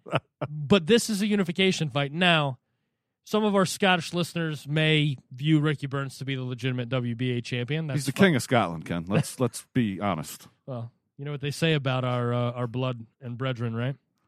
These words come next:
Speaker 2: Problem with Scotland is it's full of Scots.
Speaker 1: <laughs>
Speaker 2: But truth be told, he is. I mean, Ricky Burns is a, he's a good fighter, man. He's had a great career.
Speaker 1: Yeah.
Speaker 2: But look, this is Adrian Broner's belt that he got to fight, whatever.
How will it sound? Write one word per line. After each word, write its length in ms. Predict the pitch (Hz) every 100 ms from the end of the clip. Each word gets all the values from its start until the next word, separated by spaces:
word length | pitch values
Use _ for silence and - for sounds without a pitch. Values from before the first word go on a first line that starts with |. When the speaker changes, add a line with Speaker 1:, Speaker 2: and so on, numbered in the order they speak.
| _ _ _ _ _
Speaker 2:
Problem 240 | 151 139
with 100 | 127 -
Scotland 420 | - 151 135 117
is 100 | 107
it's 180 | 113 -
full 200 | 139 113
of 60 |
Scots. 460 | - 147 135 151 - - - 202 -
Speaker 1:
<laughs> 640 | 262 - 262 233 - 202 196 _ - - _ 151 - _ - _ - -
Speaker 2:
But 140 | 175
truth 220 | - 226
be 120 | 220 208
told, 240 | 214 202
he 160 | 214 233
is. 160 | 139
I 40 | 160
mean, 140 | 180
Ricky 220 | 208 -
Burns 280 | 180 202 196
is 140 | 151
a, 80 | 160
he's 180 | 147 165
a 20 | 160
good 160 | 180
fighter, 260 | 175 170 139
man. 120 | 127
He's 100 | 131
had 100 | 156
a 40 |
great 240 | 131 147 156
career. 320 | 156 131 117
Speaker 1:
Yeah. 260 | 165 107 73 - _ _ - - 156 170
Speaker 2:
But 300 | 160 175 -
look, 320 | 180 143 - _ _ _
this 320 | 156 156 202
is 100 | 190
Adrian 420 | 180 175 170 160 135
Broner's 400 | 151 156 139 107
belt 360 | 151 143 123 - _ _ _ - 131
that 300 | 139 139 131 _
he 360 | 123 143 160 143
got 260 | 147 143
to 80 | 131
fight, 260 | - 147 139 160 135 -
whatever. 480 | 147 147 127 101 92